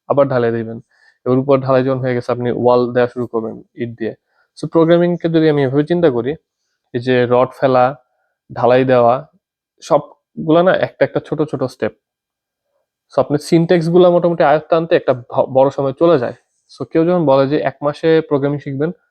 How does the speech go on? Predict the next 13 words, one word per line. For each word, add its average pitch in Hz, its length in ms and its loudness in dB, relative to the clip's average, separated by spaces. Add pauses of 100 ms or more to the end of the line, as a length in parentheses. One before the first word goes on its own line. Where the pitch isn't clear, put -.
(800)
তখন 156 200 2
তারা 156 180 2
মোটামুটি 156 300 -2
এই 151 100 4
জিনিসটাকেই 147 460 -2
মিন 117 220 -6
করে, - 220 -10 (1500)
যে 127 100 2
একটা 143 240 2 (200)
ল্যাঙ্গুয়েজের 143 580 2
বিভিন্ন 139 640 0 (280)
অ্যাসপেক্ট 127 340 -4
শেখা। 123 300 -4